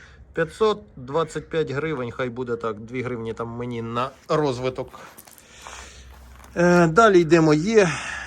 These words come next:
ось такий двигун, м, в гарному стані. Тут відкрив, тут змотані провода якісь. Е,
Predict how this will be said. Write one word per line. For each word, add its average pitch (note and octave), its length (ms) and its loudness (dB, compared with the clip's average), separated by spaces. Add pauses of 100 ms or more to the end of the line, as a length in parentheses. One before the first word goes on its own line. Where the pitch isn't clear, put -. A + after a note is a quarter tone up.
ось E3+ 220 0
такий F3 260 0
двигун, F3 520 4 (1000)
м, B2+ 400 -2
в B2+ 60 0
гарному D3+ 400 2
стані. E3+ 460 -2 (260)
Тут B2 260 -10
відкрив, D#3+ 500 -4 (260)
тут B2 120 -12
змотані C3 580 -6
провода B2 580 -4 (1300)
якісь. A2 560 -10 (920)
Е, B2 500 -2